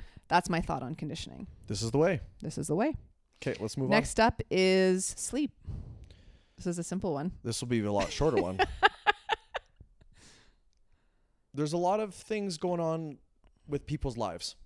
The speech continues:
Speaker 2: so we're not
Speaker 1: Mm-hmm.
Speaker 2: here to judge that. Again, going back to our fictitious character, they said, "What is the way?"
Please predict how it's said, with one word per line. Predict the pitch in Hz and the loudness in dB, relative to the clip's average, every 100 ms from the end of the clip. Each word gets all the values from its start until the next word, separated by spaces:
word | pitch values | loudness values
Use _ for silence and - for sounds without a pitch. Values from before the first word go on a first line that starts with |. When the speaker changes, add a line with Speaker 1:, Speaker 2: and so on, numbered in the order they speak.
| - | -12
Speaker 2:
so | - | -6
we're | 127 139 | -2 0
not | 147 | 2
Speaker 1:
Mm-hmm. | 131 | 2
Speaker 2:
here | 139 | 0
to | 123 | 0
judge | 110 101 90 | -2 -2 -4
that. | 85 - _ _ _ _ _ _ _ - | -8 -10 _ _ _ _ _ _ _ -12
Again, | 107 113 120 | -6 -4 -2
going | 135 131 | -2 0
back | 127 - | -2 -2
to | 127 | -6
our | |
fictitious | - 123 123 - 120 | -6 -6 -6 -6 -8
character, | - 113 - 107 | -6 -6 -6 -6
they | 104 | -6
said, | - 101 | -6 -6
"What | 95 113 - | -4 -4 -2
is | 120 110 | -4 -2
the | 113 | -2
way?" | 110 123 127 | -2 -2 -4